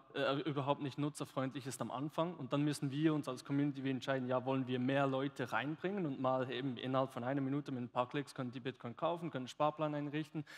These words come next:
und dann je mehr die das machen, desto mehr lernen sie auch drüber und irgendwann, das ist ja auch eine Journey, oder? Irgendwann kommen sie dann auf diesen Privacy-Aspekt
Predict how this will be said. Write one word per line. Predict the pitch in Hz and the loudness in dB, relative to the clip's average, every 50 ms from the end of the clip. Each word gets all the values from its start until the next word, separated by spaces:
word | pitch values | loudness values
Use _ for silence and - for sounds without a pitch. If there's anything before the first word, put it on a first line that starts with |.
| - - - | -18 -12 -6
und | 131 123 - | -6 0 2
dann | 135 131 131 120 | 2 2 2 2
je | 123 131 135 | 2 2 4
mehr | 139 143 143 143 147 147 | 4 4 4 4 2 0
die | 147 135 131 135 123 120 | 0 -2 -2 -2 -4 -4
das | - 123 - - | -6 -8 -6 -2
machen, | 131 131 147 - - 135 | 0 0 0 0 -2 -8
desto | 127 - 135 | -8 -6 -4
mehr | 127 120 117 | -4 -2 0
lernen | 113 117 131 147 160 170 170 160 | 0 4 4 4 4 2 -2 -2
sie | - 156 147 | -2 0 2
auch | 147 156 - | 2 0 0
drüber | - 170 160 147 | -2 -2 -2 0
und | 127 123 - | -4 -2 -2
irgendwann, | 156 160 165 156 131 139 135 151 170 170 | -2 0 0 -2 0 0 0 0 0 -2
das | 147 131 - | -4 -6 -4
ist | 147 143 | 2 4
ja | 147 | 4
auch | 147 143 - | 4 4 0
eine | 139 113 | -4 -4
Journey, | - - 135 139 151 143 117 110 | -2 -2 0 0 0 -2 -4 -6
oder? | 117 123 135 110 | -6 -6 -6 -4
Irgendwann | 143 147 139 143 139 143 139 | -4 -2 0 0 0 0 0
kommen | - - 143 156 170 160 | 0 0 0 0 0 0
sie | - 165 147 | -2 -2 0
dann | 151 143 139 | 0 0 0
auf | 139 127 - | -2 -2 -4
diesen | - 120 110 120 | -8 -8 -8 -8
Privacy-Aspekt | - - 135 143 160 180 185 180 - 190 180 175 - - 190 190 - | -6 0 0 0 0 0 -4 -4 -4 -6 -6 -6 -6 -6 -6 -6 -6